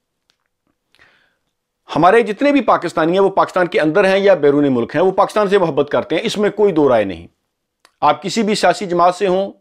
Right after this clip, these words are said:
किसी मजहबी जमात से हों, लेकिन पाकिस्तान के साथ लोगों की वफादारियां हैं, क्योंकि ये हमारा मुल्क है, हम सब का मुल्क है और हमने इसको बेहतर करना है।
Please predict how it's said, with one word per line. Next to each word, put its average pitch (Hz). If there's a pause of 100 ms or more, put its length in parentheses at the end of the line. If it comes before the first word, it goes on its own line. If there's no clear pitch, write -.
किसी 165
मजहबी 165
जमात 170
से 185
हों, 185
लेकिन 208
पाकिस्तान 190
के 170
साथ 156
लोगों 147
की 156
वफादारियां 123
हैं, 82 (800)
क्योंकि 190 (460)
ये 139
हमारा 156
मुल्क 127
है, 90
हम 143
सब 190
का 170
मुल्क 117
है 87 (800)
और 202
हमने 208
इसको 190
बेहतर 147
करना 107
है। 90